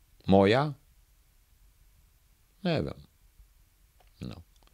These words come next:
Andrzej Ozimek, woda ognista. Jaka woda ognista? O czym pan mówi? Kto pije tą wodę ognistą? Pewnie nie ja. To jest właśnie coś takiego, Andrzej Ozimek, woda ognista. Po co pan to mówi? Sugeruje pan, że jestem pijany?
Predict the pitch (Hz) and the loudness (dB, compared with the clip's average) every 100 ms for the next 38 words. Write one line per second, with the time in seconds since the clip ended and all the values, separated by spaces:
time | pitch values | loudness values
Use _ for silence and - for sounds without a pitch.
0 | - - - 101 101 92 95 87 87 78 | -20 -20 -4 2 4 8 10 12 12 12
1 | 80 92 82 80 78 76 - 117 147 117 | 12 12 12 12 12 12 12 12 12 10
2 | 80 80 71 71 71 71 - 107 104 90 | 4 2 0 -2 -2 -8 0 2 2 0
3 | 78 67 67 67 - - - 131 110 90 | -4 -6 -6 -10 -12 -4 2 2 2 0
4 | 73 76 71 69 71 73 71 62 - 76 | 0 -2 -2 -4 -6 -6 -8 -10 -10 -8
5 | 87 87 90 90 82 - - - - - | -4 -2 0 0 -2 -4 -12 -20 -20 -20
6 | _ _ - - - _ - - - - | _ _ -20 -20 -20 _ -20 -20 -20 -20
7 | - - 131 131 123 117 117 101 101 - | -20 0 4 6 6 4 2 0 0 0
8 | 92 101 78 71 90 82 82 80 80 78 | 2 4 4 2 2 2 0 0 0 -2
9 | 64 71 90 87 80 82 82 78 - 71 | -6 -4 0 2 2 0 -2 -4 -4 -2
10 | 127 - 95 90 82 82 80 73 80 78 | 0 0 2 2 4 2 0 -4 -6 -4
11 | 107 95 104 104 92 95 95 87 - 87 | 0 4 4 4 2 0 0 -2 -2 -8
12 | - 76 76 87 92 | -6 -6 -6 -6 -10